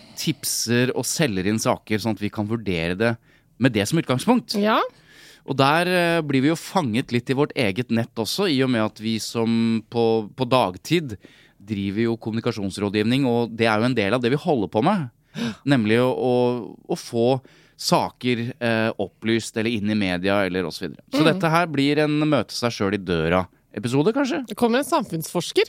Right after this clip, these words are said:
Speaker 1: Det er
Speaker 2: kan vi
Speaker 1: det det
Speaker 2: avsløre.
Speaker 1: gjør. Og hun
Speaker 2: Ja.
Speaker 1: har en utrolig god penn, og vi har, eh, har vært ganske fascinert av hennes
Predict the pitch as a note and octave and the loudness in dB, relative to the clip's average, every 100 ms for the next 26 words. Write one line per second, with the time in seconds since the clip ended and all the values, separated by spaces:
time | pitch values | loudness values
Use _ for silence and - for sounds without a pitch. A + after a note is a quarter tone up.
0 | - _ - A#2+ A#2 G#2+ A#2+ A2+ A2+ - | -2 _ 0 2 4 4 4 2 0 -6
1 | _ _ _ _ _ - - A2+ A#2+ C#3 | _ _ _ _ _ -20 -8 0 4 4
2 | G#3+ A#2+ A#2+ C#3+ D#3 - C3 C3 D3+ D#3 | 4 4 2 0 -2 2 2 2 2 2
3 | D#3+ D3+ F#3 A#3 - - - C#3 C#3+ C3+ | 2 2 2 0 -4 -20 -8 0 2 4
4 | C3+ C#3 C#3+ C#3 C3+ - A2 A#2 A#2+ A#2+ | 2 2 2 2 2 -2 -4 0 0 -2
5 | B2 A#2+ A#2+ _ _ - C3 - A2+ A#2 | -4 -2 -4 _ _ -8 -6 -4 -4 -4
6 | C3 G#2+ F#2+ A#2+ A#2 G2+ F#2+ | -2 -2 0 0 0 0 -4